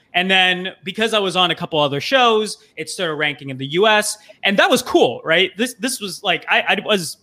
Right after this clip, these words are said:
really surprised by the whole kind of, you know, how organic things were.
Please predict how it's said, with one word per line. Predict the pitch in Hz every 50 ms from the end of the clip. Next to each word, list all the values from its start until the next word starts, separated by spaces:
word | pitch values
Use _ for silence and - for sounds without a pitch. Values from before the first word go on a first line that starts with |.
| _ -
really | 196 226 220 202 170
surprised | - 165 - - 214 185 135 127 -
by | - 151 143
the | - 131
whole | - - - 214 208 208 202 196 196 - - _ _ _ _ _
kind | - 190 175
of, | 156 143 127 - _ _
you | - 202
know, | 175 143
how | 131 - 202 208 208 202 175 - - -
organic | 185 170 147 170 170 196 214 190 - -
things | - 160 143 135 123
were. | 123 139 - - -